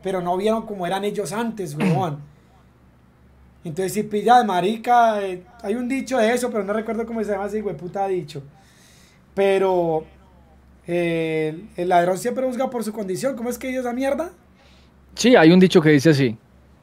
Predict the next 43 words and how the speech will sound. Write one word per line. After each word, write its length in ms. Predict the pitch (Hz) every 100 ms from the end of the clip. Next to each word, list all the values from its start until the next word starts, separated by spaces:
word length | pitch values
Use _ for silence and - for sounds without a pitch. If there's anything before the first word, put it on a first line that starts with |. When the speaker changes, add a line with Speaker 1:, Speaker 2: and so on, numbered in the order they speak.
| _
Speaker 1:
Entonces, 280 | _ 180 196
sepa, 360 | 247 269 185 160
cuando 240 | 185 185
una 180 | 214 262
persona 340 | 226 175 214
no 120 | 247
te 100 | 226
quiere 160 | 226 254
ayudar 300 | 214 202 196
a 80 | 220
vos, 400 | 226 220 233 - _ _ _ _ _ _ _
pero 240 | 208 208
ves 180 | 196 208
que 100 | 240
vos 140 | 240
estás 160 | 247 247
ayudando 220 | 247 208
a 20 |
otras 240 | 208 240 226
personas, 500 | 208 185 202 233 247
de 60 | 202
una 180 | 214
como 240 | 226 233 226
que 100 | 208
brinca 300 | 190 196 233
a 20 | 226
decir 340 | 185 170 208
como 260 | 233 233 220
que, 280 | 208 - - _ _ _ _ _ _
"Ay, 460 | 190 254 262 262 240
conmigo 320 | 233 202 226
no 100 | 233
quisiste 300 | 214 208 233
grabar", 720 | 226 196 196 240 254 247 226
o 80 | 220
con 120 | 208
una, 200 | 190 214
con 140 | 208 196
alguna 240 | 180 196
mierda 300 | 220 220 214
así, 200 | 202 233
si 140 | 165 180
pillas. 480 | 220 208 254 277